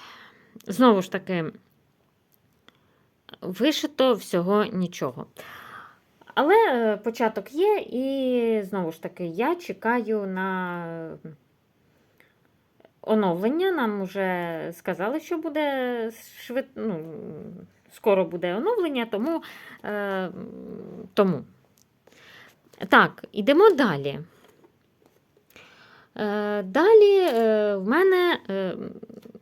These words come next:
до речі, е, на Instagram дівчат, е, я залишу посилання. Е, далі у дизайнерській групі Cross You Art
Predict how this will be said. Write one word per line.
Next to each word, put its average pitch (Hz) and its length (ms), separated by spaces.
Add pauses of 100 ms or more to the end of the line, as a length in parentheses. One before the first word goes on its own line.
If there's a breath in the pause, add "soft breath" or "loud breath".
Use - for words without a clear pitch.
(600)
до 202 280
речі, 190 500 (340 loud breath)
е, 180 580 (340)
на 208 120
Instagram 208 640
дівчат, 175 520
е, 254 260
я 180 240
залишу 180 380
посилання. 170 480 (580 loud breath)
Е, 180 280
далі 330 680
у 214 640 (100)
дизайнерській 170 1200
групі 175 540 (120)
Cross 185 380
You 226 40
Art 311 500